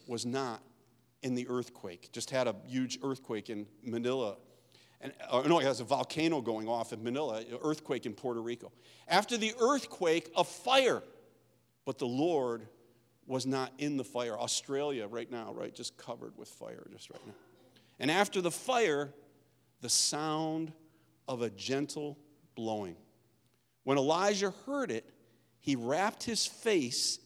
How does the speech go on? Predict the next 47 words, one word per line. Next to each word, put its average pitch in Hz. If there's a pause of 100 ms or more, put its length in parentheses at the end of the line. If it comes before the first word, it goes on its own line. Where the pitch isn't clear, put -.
in 160
his 156
mantle. 156
So -
he 117
takes -
his 151
cloak, 156
he's -
kinda, 131 (420)
kinda 135
put 156
it 156
over 151
across 143
his -
face. 107 (360)
And 135
he 135
went 175
out 170
and 127
stood 202
in 131
the 139
entrance 160
of 147
the 151
cave. 101 (580)
And 135
behold, 165
a 147
voice 175
came 156
to 117
him 110
and 101
said, 104 (420)
"What 160
are 160
you 151
doing 143
here, 104
Elijah?" 98 (1200)
Then 135
I 151
said, 143